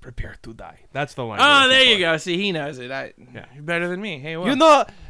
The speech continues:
Speaker 1: I'm going to kill you when you get up here." "Yeah, that would be good. I would help you, but that would seem a bit counterintuitive. I see your problem." <laughs> As he's stuck on the side of the cliff. Yeah.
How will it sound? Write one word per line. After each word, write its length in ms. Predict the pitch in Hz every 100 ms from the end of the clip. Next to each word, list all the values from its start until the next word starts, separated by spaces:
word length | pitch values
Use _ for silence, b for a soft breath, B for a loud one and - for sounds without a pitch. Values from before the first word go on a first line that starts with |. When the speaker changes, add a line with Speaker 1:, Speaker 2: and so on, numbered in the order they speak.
| B 196
Speaker 1:
I'm 240 | 220 220
going 200 | 262 214
to 80 | 185
kill 220 | 294 202
you 120 | 147
when 100 | 135
you 80 | 127
get 100 | 135
up 120 | 151 131
here." 160 | 123 _ _
"Yeah, 200 | 277 302 - _ _
that 100 | 262
would 100 | 269
be 100 | 190
good. 220 | 180 202 - _
I 60 | 220
would 100 | 220
help 320 | 226 403 240
you, 300 | 240 233 208 - 170 _
but 320 | 220 208 202
that 180 | 233 233
would 120 | 185
seem 200 | - 214
a 20 | 185
bit 140 | 175
counterintuitive. 640 | 190 165 160 156 156 123 - _ _ _ -
I 140 | 196
see 300 | 202 - 226
your 180 | 220 220
problem." 580 | 214 247 214 185 214 226 _
<laughs> 420 | 185 185 - -
As 80 | 196
he's 120 | 160 -
stuck 420 | - - 170 190
on 80 | 165
the 80 |
side 260 | 160 160 156
of 60 | 147
the 40 |
cliff. 160 | 170 175
Yeah. 180 | -